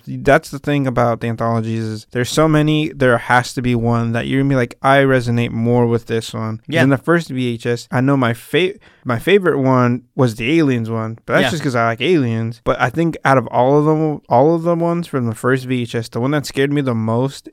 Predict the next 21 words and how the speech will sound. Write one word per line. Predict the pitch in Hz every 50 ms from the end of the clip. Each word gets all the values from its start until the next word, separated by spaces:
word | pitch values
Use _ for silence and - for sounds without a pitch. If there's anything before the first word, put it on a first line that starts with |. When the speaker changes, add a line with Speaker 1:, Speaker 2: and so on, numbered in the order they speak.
| -
Speaker 1:
is, | - 135 131 123 117 110 -
is | - 202 170
not | 175 180 180 175
even, | 175 170 160 156 151 147
like, | 139 135 123 - -
the | 120 120
strongest | - - - 127 131 131 127 117 113 -
one. | 120 120 151
It | 180 170
is | 151 131 117
the | 113 110
weakest | 110 117 131 127 127 - - -
one. | 120 120
I | 131
think | 156 160
it | 151
was, | 139 139
like, | 131 123
the | - 107
third | - - 110 120 135 147 143
one | 147 151 151 151 147